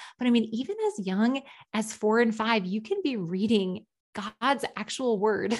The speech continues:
<laughs> to your children. You know, you're not gonna read it for a half hour. That's too long for them developmentally, but even for just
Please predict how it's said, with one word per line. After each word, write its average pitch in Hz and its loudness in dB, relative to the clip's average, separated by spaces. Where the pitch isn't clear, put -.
<laughs> 240 -12
to - 2
your 240 4
children. 202 2
You 202 0
know, 208 0
you're 208 0
not 220 0
gonna 233 -2
read 196 0
it 214 -2
for 185 -2
a 190 0
half 185 0
hour. 170 2
That's - -8
too 220 -2
long 185 2
for 208 -2
them 190 0
developmentally, 196 -2
but 208 -6
even 294 -6
for 302 -2
just 247 -2